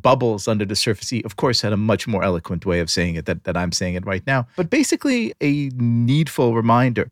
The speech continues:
that this plague is not going away anytime soon. And in fact, may even be getting more and more forceful. I take it that you've been reflecting about this a lot since October seventh.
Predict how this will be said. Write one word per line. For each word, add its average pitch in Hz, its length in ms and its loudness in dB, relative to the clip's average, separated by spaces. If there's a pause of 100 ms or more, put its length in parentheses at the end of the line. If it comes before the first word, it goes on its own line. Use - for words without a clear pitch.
(120)
that 123 240 4
this - 420 0
plague 135 500 2 (380)
is 117 320 0
not 131 300 0
going 120 260 0
away 110 540 0 (160)
anytime 131 480 0
soon. 247 240 -4
And 165 100 0
in 156 80 -2
fact, 175 400 0
may 156 200 -2
even 156 320 -2
be 139 140 -4
getting 131 520 -2
more 139 320 -2
and 139 80 -4
more 131 180 -4
forceful. 139 460 -2 (540)
I 262 80 4
take 254 200 2
it 254 60 2
that 208 100 -8
you've 170 120 0
been 156 140 0
reflecting 127 680 -2 (120)
about 123 360 0
this - 180 -6
a 113 60 -4
lot 123 300 2
since 85 220 -6
October 95 300 -6
seventh. - 280 -6